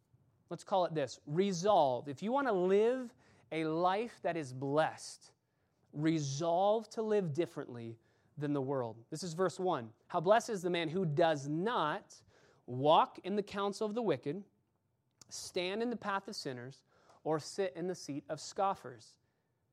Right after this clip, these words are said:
If you want to be blessed, the first thing that you must do is resolve to live differently than the world. Don't let their philosophies influence how you think. Don't let their goals be your goals. Don't let their hopes and dreams be your hopes and dreams.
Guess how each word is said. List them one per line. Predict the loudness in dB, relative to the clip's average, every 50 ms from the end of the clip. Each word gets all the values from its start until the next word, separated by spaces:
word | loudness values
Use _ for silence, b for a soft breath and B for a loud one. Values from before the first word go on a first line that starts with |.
| _ _ _ _ _ _ _ _ _ _ _ _ -12
If | -10 -6 -4
you | -2
want | -2 0
to | 0
be | 0 0
blessed, | 0 4 6 6 6 4 2 -4 -8
the | -8 -8
first | -4 -4 -4 -4 -2 -2
thing | -2 -2 -2
that | -2 -2
you | -4 -4 -2
must | -2 -4 -4 -6 -8 -4
do | -2 0 0
is | 0 -2 -2
resolve | -4 -4 -2 -2 0 0 2 2 0 0 -2 -6
to | -6 -4
live | -2 0 -2 -2 -2 -2
differently | -4 -4 -4 -4 -8 -10 -8 -8 -10 -10 -10 -12 b b b b b b b b b -6
than | -4 -2 0 0
the | 0
world. | 0 2 2 4 2 2 0
Don't | -4 -6 -6
let | -6 -6 -4
their | -4 -4
philosophies | -4 -4 -4 0 0 2 0 0 -2 -6 -8 -6 -6 -6 -8 -6
influence | -6 -6 -6 -4 -4 -4 -4 -4 -6
how | -4 -4 -4
you | -2 -2 -4 -4
think. | -4 -2 -2 -2 -2 -2
Don't | -6 -6 -6
let | -6 -6 -4
their | -2 -2 -2
goals | 0 2 2 2 2 2
be | -2 -4 -2
your | 0 2 4 4
goals. | 4 2 0 0
Don't | 0 -4 -6 -4
let | -4 -4 -2
their | -2 -4 -2
hopes | 0 0 0 0 -2 -4
and | -4 -2
dreams | -2 -2 -2 -2 -2
be | -4 -2
your | 2 4 4 4
hopes | 4 2 0 -2 -2 -6
and | -6 -4
dreams. | -4 -6 -6 B